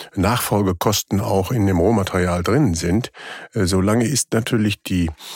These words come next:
äh, reine Herstellung mit Virgin Material noch preiswerter. Äh, wenn ich, äh, Stoffe im Kreislauf fahre und, äh, sie putzen und säubern muss,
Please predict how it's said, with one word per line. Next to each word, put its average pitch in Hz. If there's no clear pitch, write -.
äh, 110
reine 101
Herstellung 104
mit 90
Virgin 98
Material 110
noch 98
preiswerter. -
Äh, 95
wenn 104
ich, 101
äh, 92
Stoffe 107
im 98
Kreislauf 92
fahre 113
und, 90
äh, 92
sie 87
putzen 113
und 90
säubern 104
muss, 147